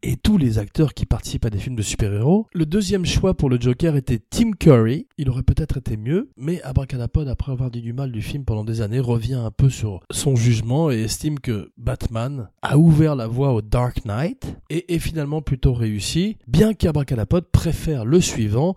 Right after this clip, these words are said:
Batman Returns, fait quelques années plus tard avec Michael Keaton qui revient, Danny DeVito en Pingouin et Michelle Pfeiffer en Catwoman, extraordinaire, pas terrible en Selina Kyle, mais fantastique en Catwoman.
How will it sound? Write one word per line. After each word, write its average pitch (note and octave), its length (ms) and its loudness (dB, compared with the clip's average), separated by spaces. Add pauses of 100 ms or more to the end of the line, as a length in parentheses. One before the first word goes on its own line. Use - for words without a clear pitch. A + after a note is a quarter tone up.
Batman E3+ 640 2
Returns, D3+ 600 0
fait - 200 2
quelques B2+ 360 -2
années A#2 160 0
plus G2+ 160 -2
tard D3+ 240 0
avec A2+ 240 -2
Michael B2+ 280 -2
Keaton C3+ 300 -6
qui C3 160 -2
revient, A2 500 2
Danny F#3+ 360 2
DeVito D3+ 480 2
en G#2 100 -2
Pingouin C#3 580 2 (100)
et B2 100 -2
Michelle E3+ 340 4 (140)
Pfeiffer C#3 400 -2 (160)
en D3+ 160 -4
Catwoman, D3+ 800 -2 (100)
extraordinaire, B2 920 -4
pas E3+ 140 -2
terrible E3 320 2
en B2 80 2
Selina C#3+ 420 0
Kyle, C3 400 -2
mais A2 140 -6
fantastique D3+ 560 -6
en G#2 80 -6
Catwoman. C3 680 -6